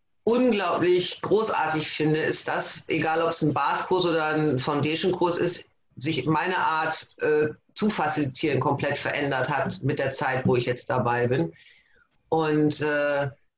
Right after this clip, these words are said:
wirklich dann auch in diesem Viertageskurs, am Anfang, wie ich den erstes, das erste Mal davor stand, habe ich gedacht, "Oh Gott, wie machst du das bloß?" Ne?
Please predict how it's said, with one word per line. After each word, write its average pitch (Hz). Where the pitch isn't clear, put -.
wirklich 185
dann 165
auch 156
in 165
diesem 156
Viertageskurs, 156
am 156
Anfang, 170
wie 175
ich 175
den 160
erstes, 160
das -
erste 180
Mal 170
davor 208
stand, 156
habe 156
ich 151
gedacht, 175
"Oh 170
Gott, 185
wie 180
machst 185
du 196
das 160
bloß?" 147
Ne? 180